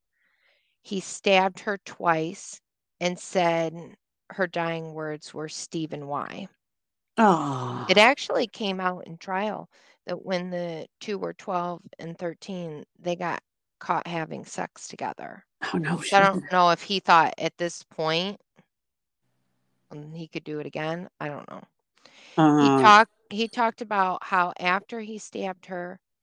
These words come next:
Speaker 1: he stabbed her in the eye 'cause she, she was in pain. He stabbed her in the eye to get to her brain to end her suffering.
Speaker 2: Ah.
Speaker 1: In an Oakland Press News article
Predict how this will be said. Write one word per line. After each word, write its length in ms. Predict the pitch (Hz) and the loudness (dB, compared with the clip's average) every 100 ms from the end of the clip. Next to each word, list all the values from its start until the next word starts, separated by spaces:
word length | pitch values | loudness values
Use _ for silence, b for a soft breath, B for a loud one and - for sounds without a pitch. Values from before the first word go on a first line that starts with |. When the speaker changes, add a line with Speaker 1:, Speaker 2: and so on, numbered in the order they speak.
| _ _ _ _ | _ _ _ _
Speaker 1:
he 120 | - | -14
stabbed 380 | 196 - 208 196 | -10 -2 -2 -2
her 100 | 208 | -4
in 140 | 196 180 | -6 -8
the 100 | - - | -14 -6
eye 600 | 233 254 220 165 165 - _ _ _ _ _ _ _ _ _ _ 190 185 | 2 2 2 -2 -6 -10 _ _ _ _ _ _ _ _ _ _ -18 -10
'cause 180 | 214 | -10
she, 320 | - 233 202 - - | -8 -10 -10 -12 -18
she 240 | - - | -16 -12
was 500 | 196 196 180 170 175 _ | -6 -2 -2 -4 -12 _
in 180 | 170 165 | -10 -8
pain. 600 | 202 185 170 165 165 180 _ _ _ _ _ _ | 0 0 2 -2 -8 -14 _ _ _ _ _ _
He 80 | 196 | -14
stabbed 380 | - 247 240 226 | -4 2 2 2
her 80 | 220 | -6
in 160 | 190 | -4
the 100 | 175 - - | -6 -8 0
eye 640 | 190 180 160 156 151 190 _ _ _ _ | 2 2 -2 -6 -10 -16 _ _ _ _
to 100 | - | -18
get 200 | 185 185 - | -8 -8 -8
to 120 | 180 | -10
her 120 | 156 | -10
brain 400 | 147 180 170 156 | -8 -6 -4 -6
to 100 | 165 - | -12 -8
end 180 | 175 165 | -6 -6
her 100 | 151 | -10
suffering. 720 | - 180 165 - - - - _ _ _ _ | -8 -6 -6 -8 -18 -18 -20 _ _ _ _
Speaker 2:
Ah. 960 | 196 165 147 139 131 110 101 92 B B B B B _ _ b b b b b | 6 8 8 4 0 -2 -8 -10 B B B B B _ _ b b b b b
Speaker 1:
In 180 | 202 208 | -4 -2
an 140 | 208 - | -2 -2
Oakland 460 | 214 - 262 254 | -2 -2 -4 -4
Press 320 | - 226 - | -4 -6 -6
News 260 | 214 214 202 | -10 -10 -10
article 600 | - 170 - - 180 170 | -8 -6 -8 -12 -10 -10